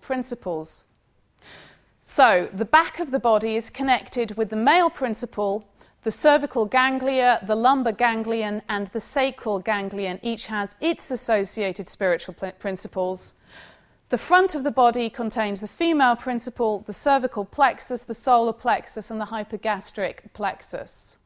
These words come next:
Changes in the body are therefore also soul changes, as, for example, at puberty.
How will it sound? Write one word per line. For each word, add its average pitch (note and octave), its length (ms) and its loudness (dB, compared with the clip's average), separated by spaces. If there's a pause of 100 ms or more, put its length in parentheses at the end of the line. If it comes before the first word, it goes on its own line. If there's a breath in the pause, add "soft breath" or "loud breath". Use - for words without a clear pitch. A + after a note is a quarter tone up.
(1400 loud breath)
Changes D#4 600 2
in B3 240 -2
the A3 80 2
body A3+ 640 2 (480 soft breath)
are A#3 160 6
therefore A3+ 500 2
also A3+ 600 0
soul A#3 520 0
changes, F3 800 -6 (220 loud breath)
as, A3+ 260 2
for A#3 120 -6
example, G#3 680 -4
at F#3 220 -4
puberty. F3+ 640 -8